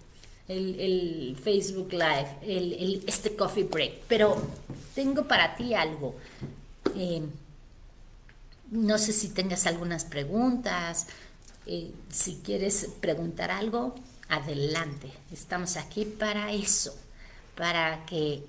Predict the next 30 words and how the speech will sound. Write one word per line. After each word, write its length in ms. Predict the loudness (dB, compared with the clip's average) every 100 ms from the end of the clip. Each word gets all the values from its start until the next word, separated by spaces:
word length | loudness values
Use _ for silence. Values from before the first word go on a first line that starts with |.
| -14
realmente 640 | -4 -2 -2 -4 -6 -10 -10
te 200 | -8 -8
vayas 420 | -8 -8 -6 -4
con 200 | -4 -4
la 80 | -4
técnica 640 | -6 -8 -8 -12 -14 -14 -18 -12
bien 600 | -6 -4 -4 -4 -8 -10 -20 -20 -20 -20 -8
puesta 580 | -6 4 4 4 -6 -14 -18 -20 -20 -10
para 160 | -10
aplicarla. 680 | -10 -10 -10 -10 -10 -10 -14 -18 -20 -20 -20 -20 -20 -20 -20 -20 -20 -20 -10
Y 100 | -8
recuerda 580 | -8 -10 -8 -8 -8 -16 -18 -18
que 300 | -14 -12 -14 -18 -20 -20 -20 -20 -20 -20 -20 -16 -10
no 220 | -6 -6
es 300 | 4 4 4
el 180 | 2 2
seis 380 | 2 0 -2
en 160 | -2 0
sí 260 | 0 -4 -12 -18 -20 -4
el 180 | -4 -2
que 120 | -4
marca 580 | -4 -6 -8 -8 -10 -10 -20 -20 -20 -6
cómo 320 | -2 -2 -2
puede 320 | -4 -2 0
ser 240 | 0 -2
tu 140 | -8 -10
relación, 640 | -8 -8 -8 -8 -10 -12 -16 -20 -20 -12
sino 340 | -4 -2 0 -2
el 160 | -4
diez, 460 | -4 -2 -4 -6